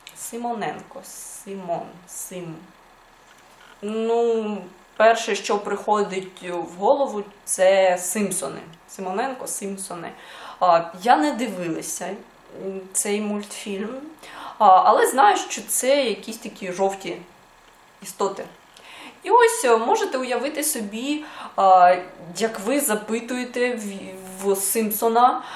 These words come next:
а, «Ти знаєш, що ти людина? Ти знаєш про це чи ні?» Він: «Я людина? Та ти подивися на мене, я весь жовтий. Подивися на мою зачіску, <laughs> яка я людина?» А ви йому знову:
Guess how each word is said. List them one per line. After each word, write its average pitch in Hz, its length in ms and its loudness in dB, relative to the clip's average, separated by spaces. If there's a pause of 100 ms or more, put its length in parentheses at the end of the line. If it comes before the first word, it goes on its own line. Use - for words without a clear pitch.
(240)
а, 185 340 10 (260)
«Ти 247 120 2
знаєш, 440 500 8
що - 280 -2
ти 349 280 0
людина? 240 720 6 (640)
Ти 247 100 -2
знаєш 427 380 6
про 269 200 -2
це 226 200 -2
чи - 220 0
ні?» 453 360 -2 (760)
Він: 196 220 -4 (140)
«Я 349 260 0 (160)
людина? 262 580 -4 (100)
Та 269 80 -6
ти - 240 -6
подивися 339 560 -2
на 302 100 0
мене, 269 340 0
я 220 180 0
весь 311 440 -6
жовтий. 208 760 -2 (360)
Подивися 277 480 -4
на 302 100 -2
мою 294 220 0
зачіску, 269 640 2 (120)
<laughs> 233 100 -6
яка 339 400 4
я 349 180 6
людина?» 269 640 -2 (560)
А 220 100 2
ви 214 180 -2
йому 233 200 -2
знову: 196 260 -4